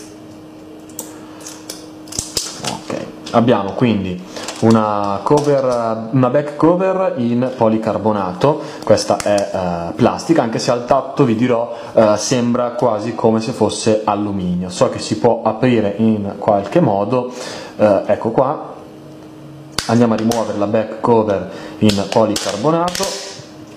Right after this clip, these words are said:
E al, al, nel retro troviamo una batteria non rimovibile, eh, il doppio flash led, la fotocamera da venti megapixel, le, dove inserire la nostra sim card.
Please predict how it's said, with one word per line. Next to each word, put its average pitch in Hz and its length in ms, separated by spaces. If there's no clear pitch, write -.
E 127 180
al, 113 300
al, 123 240
nel 131 160
retro 143 340
troviamo 107 500
una 123 180
batteria 117 420
non 117 260
rimovibile, 156 800
eh, 104 220
il 104 80
doppio 110 360
flash 131 280
led, 175 260
la 131 200
fotocamera 113 520
da 107 100
venti 107 320
megapixel, 170 800
le, 131 380
dove 135 220
inserire 120 520
la 104 120
nostra 107 400
sim 127 320
card. 170 560